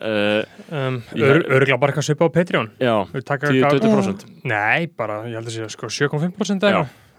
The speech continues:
Speaker 2: Bara eitthvað svona, eh,
Speaker 3: Já.
Speaker 2: svolítið ven-, basic, venjulegt, sko.
Speaker 1: Já.
Speaker 3: Mm. En ég til dæmis sá, sko, fyrstu umræðu um OnlyFans fyrir alveg svolítið síðan
Speaker 1: Mhm.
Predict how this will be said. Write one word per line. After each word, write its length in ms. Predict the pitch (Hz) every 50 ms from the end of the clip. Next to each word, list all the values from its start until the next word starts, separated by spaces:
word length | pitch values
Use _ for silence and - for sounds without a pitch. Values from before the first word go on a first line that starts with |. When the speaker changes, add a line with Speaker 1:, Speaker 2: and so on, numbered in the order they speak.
| - - -
Speaker 2:
Bara 180 | 143 143 147 151
eitthvað 220 | 143 - 170 156
svona, 260 | 143 - 170 165 160 156 151 143
eh, 200 | - 147 - 220 214
Speaker 3:
Já. 60 | 202 196
Speaker 2:
svolítið 680 | 190 196 175 170 165 - 175 165 160 156 156 151 - 151
ven-, 260 | 151 160 165 147 147 -
basic, 320 | 175 175 170 - 160 139
venjulegt, 500 | - - 143 156 175 175 160 135 117 -
sko. 80 | 214 214
Speaker 1:
Já. 120 | 202 190 196 196
Speaker 3:
Mm. 80 | 202 - _ - - -
En 100 | 202 208
ég 200 | 208 214 254 302
til 120 | - 262 226
dæmis 320 | - 208 208 208 208 202 -
sá, 200 | - - 240 240 226 214 202 196 - -
sko, 240 | 208 - - - 190
fyrstu 420 | 196 - 226 220 - - - -
umræðu 460 | - 220 220 208 190 180 175 175 - -
um 120 | 208 208
OnlyFans 540 | 196 208 220 214 190 180 - 175 170 180 -
fyrir 220 | - - 214 202 196
alveg 120 | 190 185 190
svolítið 320 | - 202 196 185 190 190 -
síðan 420 | - 254 254 233 180 185 - 202
Speaker 1:
Mhm. 220 | - 120 123 131